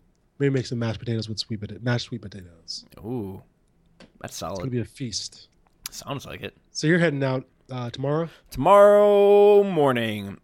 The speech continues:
Speaker 2: I, my flight is at six A M tomorrow morning, which means I need to leave my apartment at, like, four A M. I'm seriously considering not going to sleep tonight and working on my thesis until I need to leave for the airport,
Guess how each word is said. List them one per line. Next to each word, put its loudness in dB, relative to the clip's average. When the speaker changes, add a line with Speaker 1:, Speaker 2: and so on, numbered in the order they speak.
Speaker 2:
I, 2
my 0
flight 0
is -8
at -8
six -12
A -2
M -4
tomorrow -4
morning, -6
which -10
means -6
I -6
need -8
to -8
leave -8
my -6
apartment -6
at, -8
like, -8
four -2
A -2
M. -6
I'm -8
seriously 0
considering -2
not -2
going -4
to -8
sleep -4
tonight -2
and -8
working -6
on -4
my -4
thesis -6
until -6
I -4
need -10
to -10
leave -10
for -12
the -8
airport, -2